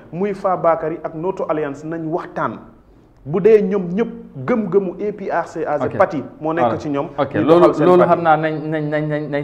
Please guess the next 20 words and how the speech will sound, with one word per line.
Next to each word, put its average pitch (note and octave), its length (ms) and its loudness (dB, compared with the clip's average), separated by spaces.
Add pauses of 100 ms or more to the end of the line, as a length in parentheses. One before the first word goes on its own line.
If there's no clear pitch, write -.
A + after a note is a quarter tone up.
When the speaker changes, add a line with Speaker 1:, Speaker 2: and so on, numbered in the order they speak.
Speaker 2:
xaar C3+ 160 2
loolu A2+ 160 -2
ci A#2 100 -6
kanam. G#2+ 200 0
Speaker 1:
Mm-hmm. D3 240 -12
Speaker 2:
Léegi A3 360 2 (200)
A-, G#3 320 2 (100)
N F#3+ 140 0
P F3 100 -2
P, C#3+ 180 -4
just, C#3 280 -4
uh, B2+ 60 0
uh, A#2+ 340 4
quickly, B2 380 -2
Binta, A2+ 340 -4 (340)
uh, B2 480 0
they B2 80 0
were C#3 160 6
looking C3+ 340 -2
for A#2 360 -2